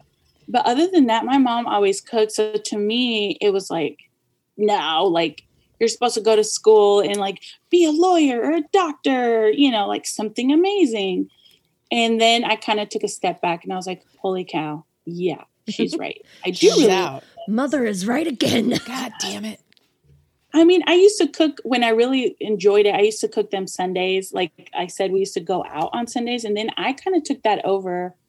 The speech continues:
Speaker 1: right out of high school. I was like, "You know what?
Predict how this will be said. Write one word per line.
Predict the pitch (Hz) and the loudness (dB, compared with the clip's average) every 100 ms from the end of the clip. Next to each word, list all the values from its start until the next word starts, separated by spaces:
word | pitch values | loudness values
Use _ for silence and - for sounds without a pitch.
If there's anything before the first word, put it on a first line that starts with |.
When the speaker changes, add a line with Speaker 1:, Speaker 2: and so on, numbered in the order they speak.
| _ _ _ - | _ _ _ -8
Speaker 1:
right | 196 202 208 | 0 2 4
out | 202 | 2
of | 190 180 - | 0 -8 -12
high | - 202 | -2 0
school. | 202 - 190 185 196 - | 0 -4 -4 -2 -4 -4
I | |
was | 208 208 | -4 -2
like, | 208 247 | -4 -2
"You | |
know | 269 240 | 0 2
what? | 196 208 | 0 -2